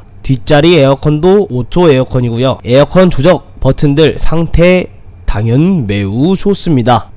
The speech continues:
자, 이제 다음 사진 보러 가실게요. 자, 이거는 앞좌석인데요. 자, 아까 말씀드렸다시피 전동 시트, 메모리 시트,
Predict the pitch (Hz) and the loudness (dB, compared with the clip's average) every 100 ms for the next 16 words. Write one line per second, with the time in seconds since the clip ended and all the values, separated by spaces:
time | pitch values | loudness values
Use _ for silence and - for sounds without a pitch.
0 | - - 113 98 90 107 156 - 95 101 | -10 -4 -2 -2 -2 0 0 -2 -10 -12
1 | - 147 170 175 175 185 - - - - | -6 0 2 2 -2 -6 -8 -2 0 0
2 | 107 104 139 180 196 185 - 147 135 151 | 0 0 2 2 2 0 0 2 2 2
3 | 165 - 117 117 113 - 123 - 135 143 | 0 -2 0 0 0 0 0 2 2 4
4 | - - - 139 - 127 160 143 - - | 0 -4 -2 -2 -2 -2 -2 -2 -4 -8
5 | 131 - - 214 202 160 127 107 101 123 | -8 -4 2 2 4 0 -2 -4 -4 -4
6 | 113 - 104 92 90 120 135 - 147 147 | -6 -8 -6 -6 -4 -2 -2 -2 0 2
7 | 135 104 - 135 127 123 - 95 - 131 | 2 2 0 -2 -4 -6 -4 -4 -2 -4
8 | - 160 156 120 82 - 123 147 147 110 | 0 2 2 0 -4 -4 -2 -2 -2 -2
9 | 73 107 - 139 139 - 180 180 185 185 | -4 -10 -4 -4 -4 -4 0 2 2 0
10 | - - - 113 117 98 90 123 123 - | -4 -12 -8 -4 -2 -4 -6 -6 -4 0
11 | 170 170 170 170 | 2 4 4 2